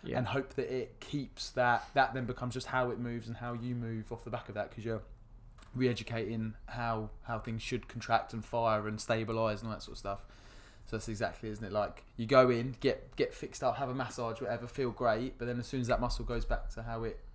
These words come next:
Speaker 2: was working anyway, you're gonna be straight back
Speaker 1: Yeah.
Speaker 2: in pain.
Speaker 1: And a lot,
Speaker 2: Mm.
Speaker 1: yeah, a lot of the research and evidence as well is around something called, so there's a really good, um, paper,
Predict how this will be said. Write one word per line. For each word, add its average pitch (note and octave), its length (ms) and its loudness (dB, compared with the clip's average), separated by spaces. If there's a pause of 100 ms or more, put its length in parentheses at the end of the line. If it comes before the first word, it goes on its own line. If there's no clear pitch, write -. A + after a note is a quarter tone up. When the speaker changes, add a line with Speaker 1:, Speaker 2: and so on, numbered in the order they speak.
(200)
Speaker 2:
was A#2 280 -2
working A#2 320 2
anyway, A2 320 -2
you're C3+ 120 -4
gonna D3 120 0
be C#3+ 60 0
straight - 180 0
back A#2 120 2
Speaker 1:
Yeah. A2 60 -6
Speaker 2:
in D3+ 60 -6
pain. E3+ 220 -4 (260)
Speaker 1:
And C3+ 100 8
a C#3 60 12
lot, D#3+ 320 12
Speaker 2:
Mm. - 60 -6
Speaker 1:
yeah, C3 220 6
a C3 40 8
lot D3 200 8
of - 60 0
the C3+ 120 0
research B2+ 480 4
and B2+ 60 2
evidence A#2 460 0
as G#2+ 100 -2
well A2+ 200 6
is G#2 120 0
around A2+ 520 0
something A#2 280 2
called, G#2+ 360 -2 (580)
so - 140 -2
there's G#2+ 120 2
a G#2+ 160 0
really C3 340 6
good, A2+ 300 0 (240)
um, G2+ 260 2
paper, G#2+ 580 2